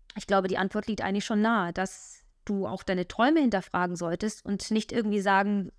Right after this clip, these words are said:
sollst, so inflationär, „Ich will reich sein, ich möchte den Weltfrieden.“ Ja, was bedeutet das genau für dich? Was bedeutet es konkret für dich? Ziele, deine Ziele, was möchtest du erreichen? Und du sch-, du schützt dich dann davor,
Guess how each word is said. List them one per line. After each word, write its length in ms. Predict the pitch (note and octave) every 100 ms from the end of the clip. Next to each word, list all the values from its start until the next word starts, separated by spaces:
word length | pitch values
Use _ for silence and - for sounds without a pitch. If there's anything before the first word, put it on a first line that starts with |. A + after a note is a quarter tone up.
| -
sollst, 460 | F#3+ G3+ G3+ - -
so 80 | G#3+
inflationär, 640 | - G#3 G#3 - G3+ F#3+
„Ich 120 | F#3
will 80 | G#3
reich 300 | G3+ C4 -
sein, 400 | - F#3 E3+ F3+
ich 140 | G#3+ A3+
möchte 220 | A3 -
den 180 | A3 G#3+
Weltfrieden.“ 560 | C4 D#4+ - - F3
Ja, 80 | F3
was 140 | G#3 -
bedeutet 420 | B3 E4+ G#4 -
das 160 | E3
genau 220 | - F3 -
für 140 | -
dich? 220 | - G#3+
Was 240 | A#3 G4 -
bedeutet 400 | C4+ C4+ C#4 C4+
es 120 | -
konkret 360 | A3+ - D4+
für 120 | - G3
dich? 320 | B3+ D4+ - _ - _ _
Ziele, 520 | - - E4 F4+ F4+ F4+ _ _ -
deine 300 | A3 E4+ F#4
Ziele, 420 | - D4+ D4 B3+
was 200 | D4+ -
möchtest 380 | D#4 - C#4 -
du 40 |
erreichen? 600 | B3+ A3 G3+ G3+ - G3+ - - - - - _ -
Und 420 | A3+ A3+ - - _ _ - - _ _ _ _ _ _ - _ -
du 100 | A#3
sch-, 280 | G3+ - - _ _ _ _ _ _ -
du 380 | A#3 G#3 G3+ -
schützt 520 | - E4+ F4 - -
dich 260 | A#3+ - -
dann 240 | G3+ F#3+
davor, 800 | F#3 G3 C4 - A3 G3+ A#3+